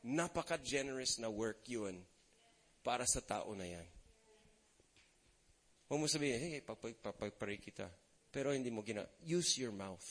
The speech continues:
Alam mo, mas maganda, marami kang prayers na binibigay,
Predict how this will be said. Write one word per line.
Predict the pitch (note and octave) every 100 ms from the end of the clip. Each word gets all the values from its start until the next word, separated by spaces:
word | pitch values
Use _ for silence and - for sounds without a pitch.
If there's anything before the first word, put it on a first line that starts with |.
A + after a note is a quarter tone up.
| - - - - - _ _ _ _ _ _ - _
Alam | - C#3+ D3+
mo, | D3+
mas | D3+ -
maganda, | D3+ D#3 D3+ A#2 G2+ E2
marami | D3+ A#2+ B2+ C#3+
kang | D3 C#3+ C#3+
prayers | - G#2 G#2 -
na | G#2+
binibigay, | A2 A2+ A2+ G2 F2 E2+